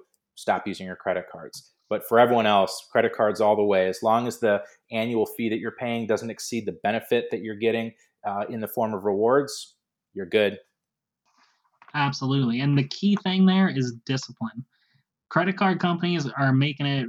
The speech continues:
Speaker 2: really good to have a credit card 'cause, "Oh, look, we'll give you five percent cash back. We'll give you six percent cash back. We'll give you, you know, access to a lounge. You know, we'll give you, you know, a free check bag on every flight," whatever.
Speaker 1: Right.
Speaker 2: But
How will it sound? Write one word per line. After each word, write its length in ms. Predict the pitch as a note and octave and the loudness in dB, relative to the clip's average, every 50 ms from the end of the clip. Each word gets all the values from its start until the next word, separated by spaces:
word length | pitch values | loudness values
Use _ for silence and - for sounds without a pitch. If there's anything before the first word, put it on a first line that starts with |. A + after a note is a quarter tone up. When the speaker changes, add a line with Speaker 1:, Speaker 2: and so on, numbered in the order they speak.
| C3 | -6
Speaker 2:
really 520 | B2+ B2 B2+ C3+ C#3+ D3+ D#3+ D#3 D3+ C#3 C3 | -4 0 2 2 2 2 2 2 0 0 -2
good 400 | B2+ C#3+ D3 D3 C#3 C3+ B2+ B2+ | 0 0 0 0 0 -2 -2 -2
to 80 | C3+ | -4
have 200 | A#2 C3 C3+ C#3 | -2 0 0 0
a 60 | C3+ B2+ | -2 -2
credit 260 | - F3 F3 E3+ B2+ | -4 -4 -4 -6 -6
card 240 | - A#2+ A2+ - - | -4 -6 -6 -4 -4
'cause, 160 | B2 A#2+ B2 - | -6 -6 -2 0
"Oh, 180 | D#3 C4 - C#3+ | 0 0 2 2
look, 220 | C#3 E3+ F3+ D#3 B2 | 0 0 -2 -2 0
we'll 160 | C3 D#3 F3 | 0 2 2
give 120 | F3 E3+ D3+ | 2 2 0
you 120 | C3 B2 - | -2 -2 -2
five 240 | - D3+ E3+ - - | -2 -2 -2 -2 -4
percent 300 | - B2 - B2+ B2 A2+ | -6 -6 -4 -4 -4 -4
cash 260 | - A#2 A2+ A2 - | -4 -6 -8 -8 -8
back. 200 | - A#2 - - | -8 -8 -8 -4
We'll 140 | - E3+ G#3+ | 0 2 2
give 160 | A#3 A3 A3+ | 2 2 2
you 80 | A3+ G3+ | 2 0
six 240 | - - A3+ - - | 0 -2 -4 -4 -4
percent 360 | - D3+ C#3 C#3 B2 A2+ A2+ | -4 -4 -4 -2 -4 -4 -4
cash 280 | - A#2+ A2+ A2+ - - | -4 -6 -6 -6 -6 -6
back. 200 | A#2+ A2+ A2+ A2+ | -6 -6 -4 -2
We'll 180 | - D#3+ F3+ F#3 | 0 0 0 2
give 220 | E3 D#3+ E3 E3+ | 2 0 0 0
you, 120 | E3+ E3 E3 | 0 0 0
you 140 | E3 E3 D#3 | 0 -2 -2
know, 180 | D3 D3+ C#3+ - | -2 -2 -2 -2
access 360 | D3+ D3+ D#3 - - D3+ D3 - | -2 -4 -4 -4 -6 -6 -6 -4
to 140 | - D3+ | -2 -2
a 20 | C#3 C3 | 0 2
lounge. 520 | C3 C#3 D#3 C#3+ A#2 A2+ A2 A2 - - | 2 2 2 0 0 -2 -4 -8 -8 -4
You 100 | B2+ B2+ | -2 -2
know, 220 | C3 C3 B2+ B2+ C3+ - - _ _ _ _ _ _ | 0 0 -2 -2 -4 -6 -10 _ _ _ _ _ _
we'll 240 | - B2+ C#3+ D3+ D#3 | 0 2 2 2 2
give 260 | D3 D3+ D#3 D3+ C#3+ | 0 0 0 0 0
you, 360 | D3 C#3+ D3 C#3+ C#3+ C#3+ C#3 | 0 0 2 2 2 2 2
you 140 | C3+ C3 C#3 | 2 2 0
know, 160 | C#3 C3+ C3+ | 0 0 0
a 80 | C3 C3 - _ | -2 -4 -6 _
free 220 | - D3 D#3 D#3 D3+ | -4 -4 -2 -2 -2
check 280 | - - C#3+ C#3+ C#3 - - | -4 -4 -4 -6 -6 -4 -4
bag 360 | - C3+ C#3+ C3+ A#2 A2+ A#2 A#2 | -4 -2 -2 -2 -4 -4 -2 0
on 220 | A#2+ B2 B2 A#2+ | 0 0 2 0
every 300 | A#2 A#2+ C#3 C#3 C#3 C3+ | 0 0 0 0 0 0
flight," 420 | B2+ - - C#3 C#3 C#3+ B2 A2+ A2 A#2 | -2 -2 -4 -2 -2 -2 -2 -4 -4 -4
whatever. 520 | B2 C3 C3 C#3+ D#3+ D#3 B2+ A#2+ B2 A#2+ | -4 -2 -2 0 0 0 0 -2 -2 -4
Speaker 1:
Right. 300 | G#2 G2 G#2 F#2+ E2+ D#2+ - _ _ _ _ _ _ - | -4 -4 -2 -2 -4 -4 -8 _ _ _ _ _ _ -2
Speaker 2:
But 340 | - D#3+ D#3 D3+ D3 C#3+ | 0 0 0 0 -2 -4